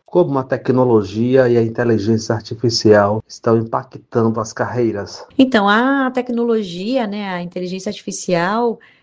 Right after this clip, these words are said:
Speaker 2: é, tá impactando muitas carreiras e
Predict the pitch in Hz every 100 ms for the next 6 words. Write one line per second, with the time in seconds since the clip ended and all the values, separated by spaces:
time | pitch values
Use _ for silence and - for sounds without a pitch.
0 | _ - 170 170 185 226 240 233 233 233
1 | 226 220 233 - 240 220 208 208 240 262
2 | 269 247 240 254 269 285 285